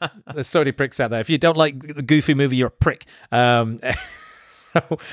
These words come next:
Speaker 2: we, yeah, I,
Speaker 1: I did
Speaker 2: I
Speaker 1: like it.
Speaker 2: You did. You did. It's all right, Jack. You liked it. And, and there's gonna be a lot of people out there that do.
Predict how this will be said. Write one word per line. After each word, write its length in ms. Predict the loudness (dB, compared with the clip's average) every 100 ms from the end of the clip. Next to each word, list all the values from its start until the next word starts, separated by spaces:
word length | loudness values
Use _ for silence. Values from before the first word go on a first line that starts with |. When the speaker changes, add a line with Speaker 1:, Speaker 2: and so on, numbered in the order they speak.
| -18 -8
Speaker 2:
we, 260 | 2 2 2 -8 _ -4
yeah, 320 | 2 2 0
I, 80 | -2
Speaker 1:
I 40 | 0 2
did 80 | 2
Speaker 2:
I 40 |
Speaker 1:
like 240 | 0 0 -6
it. 100 | -16 -18 -14
Speaker 2:
You 140 | -2 0
did. 220 | 0 0
You 100 | -2
did. 140 | 0 2
It's 120 | 2
all 60 |
right, 160 | 2 2
Jack. 180 | -2 0
You 140 | 2
liked 340 | 4 2 -2 -12
it. 140 | -14 -6
And, 300 | -2 0 -2
and 160 | 0 2
there's 120 | 2
gonna 140 | 2 4
be 100 | 4
a 60 |
lot 120 | 2 0
of 60 |
people 260 | -2 -2 -4
out 140 | -4
there 200 | -2 -2
that 100 | -4
do. 240 | -4 -4